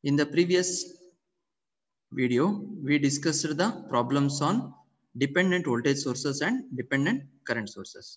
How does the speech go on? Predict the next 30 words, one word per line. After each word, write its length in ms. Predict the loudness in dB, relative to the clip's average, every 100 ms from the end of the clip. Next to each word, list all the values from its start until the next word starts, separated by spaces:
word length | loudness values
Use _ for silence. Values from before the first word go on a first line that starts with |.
| _ -12
Okay, 160 | -12 -12 _ -20 -20 _
so 460 | -2 4 6 4 2
today 340 | 2 2 0 -6 -8
in 120 | -2
this 200 | 0 0
video, 360 | 2 4 6 4 0
we'll 320 | 0 2 2 2
understand 640 | 0 0 2 2 0 0 -2
what 160 | -4
is 160 | -4 -2
meant 180 | 0 2
by 120 | 2
a 180 | 0 -4 _ _ _ -18
super 500 | -6 -4 0 0 2
mesh, 340 | -2 -4 -10 _
okay, 180 | -10 -8 -4
and 340 | -4 -2 -2 -4
the 80 |
problems 480 | 0 0 2 0 0
involving 500 | 0 0 0 -2 -2
the 240 | -2 -4 -10 _ _ _ -4
super 340 | -2 -2 -2
mesh. 320 | -4 -8 -12 -14 _ _ -20 _ _ _ _ _ _ _ _ _ _ _ _ -4
A 60 |
more 300 | 0 2 2
general 380 | 2 2 2 2
technique 400 | 2 0 -2 -4
for 220 | -2 0
mesh 280 | 2 0 0
analysis, 680 | 0 2 0 0 -4 -4 -10